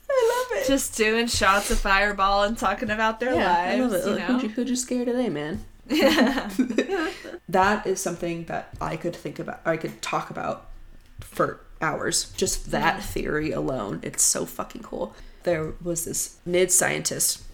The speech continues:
Speaker 1: who said that the ranch became a testing ground to apply the sci-, scientific method, excuse me. Obviously, the scientific method is, you know, create the hypothesis,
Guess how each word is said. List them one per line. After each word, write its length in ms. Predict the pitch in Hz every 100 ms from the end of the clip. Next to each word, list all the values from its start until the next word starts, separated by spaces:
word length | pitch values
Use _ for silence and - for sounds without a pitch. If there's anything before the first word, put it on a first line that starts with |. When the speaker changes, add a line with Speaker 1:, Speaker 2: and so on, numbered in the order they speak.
| - -
Speaker 1:
who 120 | 180
said 300 | - 170 170
that 400 | - - - - - - - - -
the 120 | 175
ranch 340 | 165 160 -
became 300 | - - 165
a 40 | -
testing 360 | - 214 220
ground 400 | 196 180 175 180
to 140 | - 170
apply 440 | 165 202 190 190
the 60 | 185 175
sci-, 300 | 170 185 185
scientific 400 | - 208 214 190
method, 300 | 180 - - -
excuse 260 | - 113
me. 160 | 104 - - -
Obviously, 640 | 185 175 170 175 165 160 -
the 80 | 170
scientific 460 | 165 156 139 156
method 340 | 160 156 165 156
is, 420 | 160 151 156 -
you 60 |
know, 160 | - 127
create 340 | - - 156
the 100 | 160
hypothesis, 1000 | 170 - - 233 220 196 196 196 - -